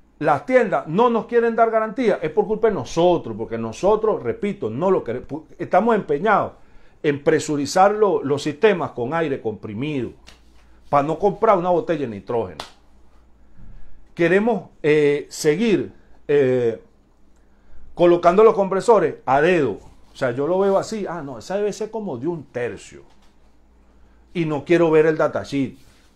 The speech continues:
Y equipos que traen R seiscientos, no, vamos a meterle seis-, eh, ciento treinta y cuatro, esos seiscientos que va, eso no sirve. O a un aire acondicionado, mire, yo le metí un poquito de veintidós,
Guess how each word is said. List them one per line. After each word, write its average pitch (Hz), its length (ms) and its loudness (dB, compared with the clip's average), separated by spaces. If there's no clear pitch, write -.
Y 175 380 2
equipos 180 420 0
que 202 120 0
traen 208 260 2
R 233 220 2
seiscientos, 196 560 0
no, 180 100 -8
vamos 156 220 -4
a 202 60 -4
meterle 175 280 -4
seis-, 139 300 -8
eh, 147 80 -8
ciento 170 320 -6
treinta 180 260 -6
y 113 40 -16
cuatro, 160 260 -2
esos 190 200 -10
seiscientos 131 520 -10
que - 120 -10
va, 87 220 -10
eso 143 160 -12
no 160 140 -12
sirve. 101 360 -12
O 170 160 4
a 165 40 6
un 175 120 2
aire 214 180 6
acondicionado, 208 540 0
mire, 180 240 -4
yo 147 120 -4
le 196 100 -4
metí 170 240 -10
un 190 120 -6
poquito 180 420 -8
de 175 60 -4
veintidós, 110 520 -6